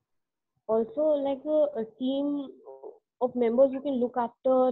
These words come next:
the collaboration aspect of the project, like, uh, calling up,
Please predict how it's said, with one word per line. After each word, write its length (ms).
the 60
collaboration 720
aspect 320
of 140
the 80
project, 420
like, 240
uh, 100
calling 440
up, 200